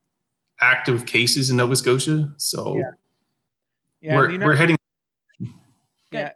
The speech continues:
Speaker 2: in the United States, that's some, it's happening down here too. Some places are, you know, slowly getting back to, like, work and whatnot. So,
Speaker 3: Mm-hmm.
Speaker 2: I mean, hey, if it's safe, let's do it. But, you know, let's get safe, right?
Speaker 3: Safety first.
Speaker 2: Yeah.
Speaker 1: Great.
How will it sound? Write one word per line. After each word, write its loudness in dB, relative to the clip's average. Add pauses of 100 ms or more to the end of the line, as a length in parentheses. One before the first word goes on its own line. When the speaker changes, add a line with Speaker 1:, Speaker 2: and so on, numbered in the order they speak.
(140)
Speaker 2:
in -8
the -4
United -2
States, -4
that's -8
some, -8
it's -18
happening -2
down -4
here -8
too. -8 (160)
Some -10
places -8
are, -6 (500)
you -16
know, -16
slowly -6
getting -8
back -10
to, -10
like, -16
work -10
and -16
whatnot. -18
So, -20
Speaker 3:
Mm-hmm. -12 (420)
Speaker 2:
I -4
mean, -6 (220)
hey, -2
if -8
it's -12
safe, -4
let's -12
do -8
it. -8
But, -10 (100)
you -16
know, -16 (160)
let's -10
get -14
safe, -6
right? -8 (100)
Speaker 3:
Safety -16
first. -12 (300)
Speaker 2:
Yeah. -12
Speaker 1:
Great. -4